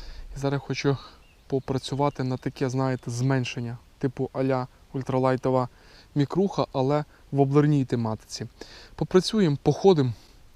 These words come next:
але бачу, затягує. Впевнений, що риболовля буде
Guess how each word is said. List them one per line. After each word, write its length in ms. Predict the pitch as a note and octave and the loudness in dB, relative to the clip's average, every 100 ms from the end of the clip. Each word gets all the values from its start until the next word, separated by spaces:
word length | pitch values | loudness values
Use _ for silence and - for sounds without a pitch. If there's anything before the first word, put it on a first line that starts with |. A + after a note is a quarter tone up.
| - - - - - - - | -20 -20 -20 -20 -20 -14 -6
але 160 | B2+ | -4
бачу, 340 | C3 C3 - C3 | 0 -2 -2 -4
затягує. 540 | C3 - D3 B2 B2+ | -4 0 0 0 0
Впевнений, 640 | B2 - - C3+ A#2 C3+ B2+ | -2 -6 -10 -6 -4 -4 -4
що 140 | - | -2
риболовля 460 | C3 B2+ C3 B2+ B2+ | -4 -2 -2 -2 -4
буде 360 | B2+ B2+ B2 | -4 -4 -4